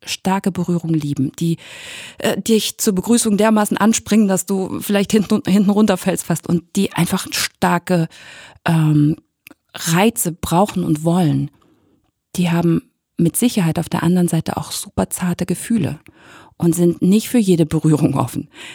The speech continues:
Ja, also starke Energie im Körper heißt nicht, dass es keine Feinfühligkeit gibt.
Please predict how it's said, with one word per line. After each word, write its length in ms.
Ja, 140
also 300
starke 520
Energie 640
im 160
Körper 420
heißt 240
nicht, 260
dass 100
es 160
keine 240
Feinfühligkeit 720
gibt. 220